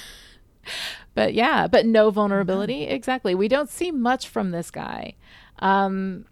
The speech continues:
Speaker 1: but we do get a sense of him being also invulnerable. He is also incredibly cocky. He is incredibly quippy,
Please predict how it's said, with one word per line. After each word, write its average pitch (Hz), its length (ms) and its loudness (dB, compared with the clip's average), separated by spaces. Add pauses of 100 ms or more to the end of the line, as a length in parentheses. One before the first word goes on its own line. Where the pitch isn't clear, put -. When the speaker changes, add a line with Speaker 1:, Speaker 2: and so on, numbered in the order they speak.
(160)
Speaker 1:
but 214 120 0
we 226 120 -2
do 233 240 -6
get 240 120 2
a 220 60 2
sense 196 360 -4
of 190 100 -8
him 180 580 -6
being 175 400 -4
also 180 460 -2
invulnerable. 170 560 -2
He 170 180 -2
is 170 80 -2
also 170 300 -4
incredibly 170 420 -8
cocky. 165 560 -6
He 165 220 -4
is 160 100 -8
incredibly 165 460 -6
quippy, 170 600 -6